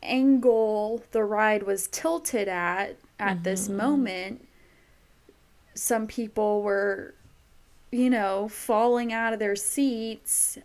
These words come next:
Speaker 1: hanging on, falling to the middle. <sighs> Literally.
Speaker 2: It's like a fucking horror movie.
Speaker 1: Ugh, that's what I was thinking.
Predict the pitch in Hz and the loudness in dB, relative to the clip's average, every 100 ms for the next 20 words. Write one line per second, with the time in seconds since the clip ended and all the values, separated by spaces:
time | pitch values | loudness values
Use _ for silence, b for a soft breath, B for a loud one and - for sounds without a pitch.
0 | - - 240 247 233 220 233 233 226 220 | -16 -6 -2 -2 0 0 0 0 2 2
1 | 214 214 220 - 226 226 233 233 233 226 | 2 0 -4 -4 -2 -2 -2 -6 -8 -8
2 | 220 202 _ - 220 240 247 226 220 220 | -8 -10 _ -8 -6 -4 -2 -2 -2 -2
3 | 220 220 220 B B B B - - - | -4 -6 -8 B B B B -20 -20 -16
4 | 208 202 B B B B B B B B | -12 -12 B B B B B B B B
5 | B - _ _ _ _ _ _ _ _ | B -20 _ _ _ _ _ _ _ _
6 | - _ _ _ - 233 233 247 262 262 | -20 _ _ _ -10 2 6 10 12 12
7 | 254 240 226 226 220 214 - - _ _ | 10 6 2 0 0 0 -6 -18 _ _
8 | _ _ _ - - - - - - 233 | _ _ _ -20 -8 -8 -6 -4 0 2
9 | 254 240 196 196 175 175 190 359 277 160 | 2 2 2 0 -2 0 2 4 4 4
10 | 147 131 160 - b b b b _ _ | 0 -2 -6 -8 b b b b _ _
11 | 285 403 403 302 226 - 302 320 392 403 | -2 2 4 4 0 4 6 8 10 12
12 | 403 392 330 277 220 202 202 180 - | 10 6 6 6 4 -2 -4 -6 -8